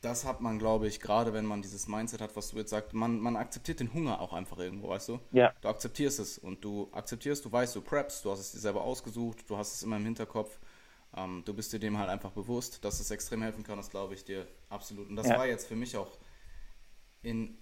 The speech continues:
Speaker 1: also das ist natürlich eine ganz andere Sache, aber ich hab das jetzt auch im Minicut so angewendet. Ich hab einfach relativ schnell angefangen, Essen zu essen, was gut schmeckt und was mich gut sättigt, aber was halt nicht so mega, ich hab halt nicht probiert, noch irgendwie,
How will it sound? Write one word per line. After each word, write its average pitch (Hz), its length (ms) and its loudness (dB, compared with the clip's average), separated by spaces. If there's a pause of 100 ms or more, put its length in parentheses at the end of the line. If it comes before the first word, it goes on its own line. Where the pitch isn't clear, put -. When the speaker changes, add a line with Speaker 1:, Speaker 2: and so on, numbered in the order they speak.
Speaker 1:
also 120 220 -2
das 113 180 -4
ist 117 140 -6
natürlich 120 300 -4
eine 117 120 -2
ganz 120 240 -2
andere 113 220 -2
Sache, 104 260 -2
aber 104 160 0
ich 104 80 -2
hab 151 140 -6
das 117 140 -2
jetzt 110 160 0
auch 95 180 -4
im 95 120 -4
Minicut 113 420 2
so 76 100 -2
angewendet. 104 500 -2
Ich - 140 -8
hab 131 120 -4
einfach - 300 -4
relativ 101 300 -4
schnell 101 360 -2 (260)
angefangen, 104 680 0 (580)
Essen 113 300 0
zu - 100 -2
essen, 117 320 2
was 110 260 0 (220)
gut 160 180 -4
schmeckt 135 300 0
und 104 100 -6
was 107 140 -2
mich 110 140 -4
gut 113 160 -6
sättigt, 113 280 0
aber 107 200 0
was 120 140 -2
halt 110 120 0
nicht 117 140 -4
so 113 100 -4
mega, 113 320 0
ich 101 100 -4
hab 120 120 -6
halt 110 140 -4
nicht 113 140 -8
probiert, 110 300 -4
noch 101 120 -8
irgendwie, 101 520 -8